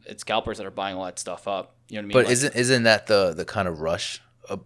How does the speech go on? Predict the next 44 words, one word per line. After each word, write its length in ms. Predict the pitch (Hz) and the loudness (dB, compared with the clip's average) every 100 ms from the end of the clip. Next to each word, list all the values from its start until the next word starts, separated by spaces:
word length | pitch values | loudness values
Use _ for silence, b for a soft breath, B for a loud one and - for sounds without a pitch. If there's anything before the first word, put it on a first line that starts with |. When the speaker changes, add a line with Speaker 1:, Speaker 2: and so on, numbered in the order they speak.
| _ | _
Speaker 2:
behind 380 | 104 101 101 107 | 2 2 0 0
it? 240 | 107 - | -2 -2
Like, 220 | 95 90 | -4 -4
you, 80 | 101 | -8
you 120 | 80 101 | -6 -4
know, 140 | 90 | -4
you're 140 | 92 95 | -6 -4
trying 220 | 113 101 | -2 -2
to 60 | |
find 260 | 92 101 92 | 0 -2 0
this 120 | 87 | -4
Pokemon 320 | - 95 90 | -2 -4 -4
card. 360 | 87 92 90 82 B B - | 0 2 2 0 B B -10
It's 120 | - | 2
hard 160 | 107 92 | 4 4
to 40 | |
find, 320 | - 95 90 | 4 2 2
but 80 | 92 | -2
when 160 | 87 95 | -4 -6
you 80 | 90 | -2
actually 300 | 95 - 90 | -4 -4 -10
find 400 | - 95 95 85 | -2 -2 -2 -8
it, 100 | 78 | -8
like, 260 | 82 - | -10 -10
it 140 | - 87 | -12 -10
is 200 | 85 - | -8 -4
hype 220 | 85 82 | -4 -4
as 80 | - | -6
hell. 220 | 90 80 | -4 -4
Like, 180 | 78 73 - - | -6 -10 -16 -14
you, 120 | 92 | 0
Speaker 1:
Well, 300 | 165 165 156 | 10 10 10
Speaker 2:
you 60 | 143 | 6
Speaker 1:
the, 60 | |
Speaker 2:
earned 80 | 151 | 6
Speaker 1:
the 80 | 165 | 6
Speaker 2:
that. 80 | 160 | 8
Speaker 1:
rush, 340 | 190 180 - | 8 8 2
the 140 | - 131 | -2 0
rush 360 | 151 151 - - _ _ _ _ _ - | 2 0 -2 -12 _ _ _ _ _ -8
comes 260 | 131 113 | -4 -4
down 220 | 107 107 107 | 0 -2 -2
to 160 | 110 | -6
opening, 540 | 101 98 104 92 92 | -6 -8 -10 -10 -12